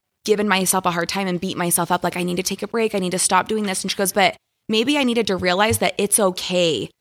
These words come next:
to be that. That's just who I am. If I'm not out with my friends every weekend because that doesn't sound fun to me, that's okay. We're all different people.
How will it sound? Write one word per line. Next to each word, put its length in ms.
to 100
be 180
that. 160
That's 140
just 180
who 120
I 100
am. 280
If 140
I'm 180
not 200
out 340
with 160
my 140
friends 280
every 200
weekend 260
because 200
that 120
doesn't 220
sound 180
fun 100
to 60
me, 80
that's 320
okay. 460
We're 160
all 100
different 380
people. 500